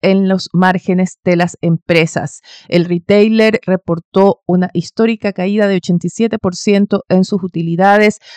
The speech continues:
acusando el dólar más fuerte, así como el aumento de costos por mayor precio de los textiles y de la energía.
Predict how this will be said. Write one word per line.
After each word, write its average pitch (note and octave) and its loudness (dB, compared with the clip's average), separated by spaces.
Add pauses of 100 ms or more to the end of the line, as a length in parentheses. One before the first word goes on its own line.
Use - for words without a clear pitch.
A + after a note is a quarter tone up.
acusando B3 0 (440)
el F3+ 0
dólar F#3 2
más D#3 -2
fuerte, B3 -2 (240)
así G3 -6
como G#3 -2
el G3 2
aumento A#3 -2
de G3 -6 (140)
costos G#3+ 0
por G3 -2
mayor F#3 -4
precio G3+ -2
de F#3 -2
los F#3 -4
textiles A#3+ -4 (100)
y G3 -2
de F#3+ 2
la F3 -2
energía. E3 -4